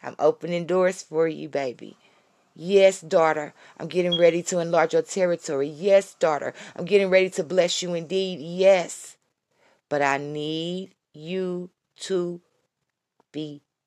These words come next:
cautious. I need you to be very attentive to me.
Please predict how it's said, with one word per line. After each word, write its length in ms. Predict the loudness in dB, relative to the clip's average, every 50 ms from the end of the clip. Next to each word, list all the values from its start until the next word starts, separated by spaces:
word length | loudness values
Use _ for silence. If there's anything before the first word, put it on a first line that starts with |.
| _ _ _
cautious. 1160 | -18 -18 -16 -8 -6 -6 -6 -4 -6 -8 -10 -10 -10 -12 -16 -16 -16 -16 -16 -18 -20 -20 -20 _ _ _ _ _ _ _ _ _ _ _ _ _ _ _ _ -20 -20 -20 -20 _ _ -8
I 140 | -8 -8 -6
need 460 | -6 -8 -8 -8 -8 -10 -10 -10 -10
you 120 | -10 -10
to 300 | -12 -12 -12 -10 -10 -10
be 440 | -10 -12 -12 -12 -12 -12 -12 -16 -18 _ _ _ _ _ _ _ _
very 640 | -20 -20 -16 -6 -2 0 2 2 2 2 0 -2
attentive 920 | -2 -4 -6 -12 -14 -8 -4 -4 -4 -4 -6 _ -12 -10 -10 -12 -14 _ _
to 140 | -10 -8 -8
me. 680 | -8 -6 -6 -4 -4 -2 -2 -2 -4 -4 -8 -12 -16